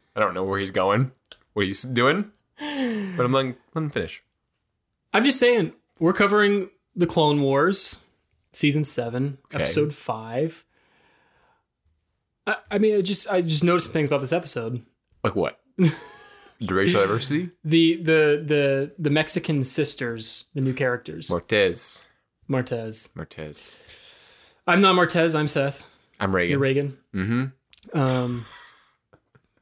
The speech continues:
Speaker 2: you confirm. Okay, thank you for confirming. You're Reagan.
Speaker 1: <sighs> Thank you.
Speaker 2: So
Speaker 1: This episode.
Speaker 2: We
Speaker 1: Gone
Speaker 2: were,
Speaker 1: without a
Speaker 2: we,
Speaker 1: trace.
Speaker 2: we were liking the Bad Batch arc.
Speaker 1: Okay.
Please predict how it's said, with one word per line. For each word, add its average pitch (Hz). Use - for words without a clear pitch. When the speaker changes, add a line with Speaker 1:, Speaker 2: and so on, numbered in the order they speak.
Speaker 2:
you 165
confirm. 170
Okay, 135
thank 151
you 156
for 156
confirming. 127
You're 135
Reagan. 123
Speaker 1:
<sighs> -
Thank -
you. 82
Speaker 2:
So 185
Speaker 1:
This 175
episode. 87
Speaker 2:
We 175
Speaker 1:
Gone 214
Speaker 2:
were, -
Speaker 1:
without -
a -
Speaker 2:
we, 226
Speaker 1:
trace. 180
Speaker 2:
we 226
were 269
liking 220
the 202
Bad 175
Batch 131
arc. 123
Speaker 1:
Okay. 90